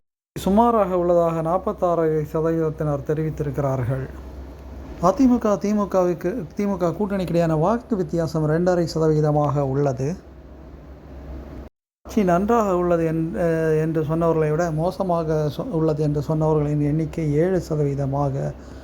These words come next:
உள்ளது என்பதும் குறிப்பிடத்தக்கது. இதனால் இந்த, இந்த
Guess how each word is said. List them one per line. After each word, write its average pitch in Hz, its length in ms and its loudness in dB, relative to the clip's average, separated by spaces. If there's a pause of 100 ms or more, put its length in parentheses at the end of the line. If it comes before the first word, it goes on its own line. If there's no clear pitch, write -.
(240)
உள்ளது 175 360 4
என்பதும் 156 480 0
குறிப்பிடத்தக்கது. 156 880 -4 (600)
இதனால் 180 440 2
இந்த, 180 420 -2
இந்த 175 260 0